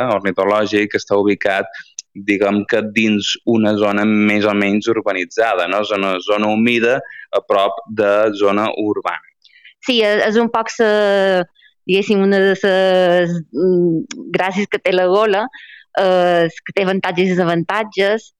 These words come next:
Speaker 2: és que realment la gent no s'espera trobar-se aquesta petita zona humida, amb espinar, un lloc on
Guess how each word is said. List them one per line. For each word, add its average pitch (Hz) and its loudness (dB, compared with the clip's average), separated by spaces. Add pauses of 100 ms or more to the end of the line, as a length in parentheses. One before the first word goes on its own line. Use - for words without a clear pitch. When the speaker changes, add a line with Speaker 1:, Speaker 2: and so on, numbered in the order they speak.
(140)
Speaker 2:
és 180 -4
que 196 0
realment 185 0
la 196 0
gent 185 0
no 190 0
s'espera 165 -2
trobar-se 156 -2
aquesta 165 -4
petita 170 -2
zona 160 2
humida, 175 2 (120)
amb 156 -4
espinar, 180 -2 (400)
un 165 2
lloc 165 0
on 165 0